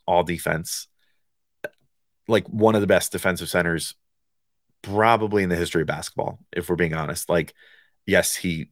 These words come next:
has had his issues in the playoffs with getting exposed against, like, teams that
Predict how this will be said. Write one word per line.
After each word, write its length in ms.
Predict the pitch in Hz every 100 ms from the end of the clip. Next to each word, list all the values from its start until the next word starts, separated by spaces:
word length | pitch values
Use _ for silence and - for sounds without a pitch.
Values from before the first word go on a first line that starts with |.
| -
has 160 | 85 80
had 180 | 82
his 120 | 76 80
issues 260 | - 82
in 80 | 80
the 80 | 80
playoffs 540 | 82 82 87 - - -
with 240 | 87 -
getting 240 | - 85 80
exposed 420 | - 78 80 -
against, 300 | 80 78 -
like, 180 | 80 - _ -
teams 280 | 90 80 -
that 260 | 73 -